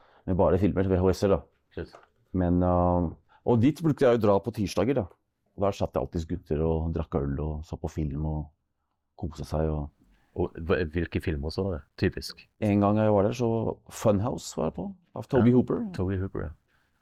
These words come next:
Speaker 1: Så det var alltid en eller annen, en eller annen i bakgrunnen. Og... Men jeg var bare innom for å låne filmer, jeg.
Speaker 2: Ja.
Speaker 1: Jeg hadde ikke lyst til å henge der.
Speaker 2: Nei, nettopp. <laughs>
Speaker 1: Jeg var litt eldre enn de gutta der. Jeg var sånn, jeg var atten, tror jeg. Atten, nitten.
Speaker 2: Ikke sant? Og de var litt yngre, de som hadde
Speaker 1: Ja, ja, ja.
Speaker 2: hørt opp.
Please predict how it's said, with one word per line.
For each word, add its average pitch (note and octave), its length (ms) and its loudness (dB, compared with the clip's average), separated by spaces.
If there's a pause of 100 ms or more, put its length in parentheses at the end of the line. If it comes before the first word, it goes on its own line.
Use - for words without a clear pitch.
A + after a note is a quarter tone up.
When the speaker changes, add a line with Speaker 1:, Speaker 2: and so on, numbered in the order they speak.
Speaker 1:
Så - 100 -12
det A#2 60 -2
var B2+ 140 2
alltid F3+ 220 -2
en G2 160 4
eller F#2 100 4
annen, - 220 -4 (320)
en G2+ 100 0
eller E2+ 120 2
annen E2+ 140 0
i E2+ 80 0
bakgrunnen. E2 480 0
Og... D#2+ 140 -4 (180)
Men F2 100 -2
jeg G2+ 100 4
var C3 100 4
bare G#2 140 4
innom F#2 180 0
for A2 100 4
å G#2+ 60 6
låne F2+ 240 2
filmer, F#2+ 260 2
jeg. D2+ 80 -4 (240)
Speaker 2:
Ja. G2 160 2
Speaker 1:
Jeg - 300 -16
hadde F2+ 140 2
ikke F2 100 2
lyst - 100 -6
til F#2+ 60 0
å - 80 -6
henge D#2 240 -2
der. F#2 160 -4 (260)
Speaker 2:
Nei, G#2+ 180 2
nettopp. G2 300 -2 (320)
<laughs> - 240 -12
Speaker 1:
Jeg G#2 80 4
var G2 100 6
litt A2 160 2
eldre F2+ 280 2
enn G#2 60 4
de G#2 60 4
gutta F#2 300 2
der. F2+ 80 0
Jeg F2+ 100 2
var F#2 120 4
sånn, F#2 240 0 (180)
jeg F#2+ 100 -2
var - 140 -2
atten, - 380 -8
tror A#2+ 120 -6
jeg. B2+ 140 -8
Atten, - 220 -2
nitten. F#2 320 -4 (360)
Speaker 2:
Ikke F#2 160 0
sant? E2 180 -4
Og E2+ 60 -6
de E2 140 -2
var E2 80 2
litt D2 160 -6
yngre, F2 260 -4
de D2 140 -6
som E2 160 -10
hadde E2+ 160 0
Speaker 1:
Ja, - 20 4
ja, A#2+ 140 4
ja. G#2+ 160 2
Speaker 2:
hørt G2+ 160 -4
opp. - 100 -12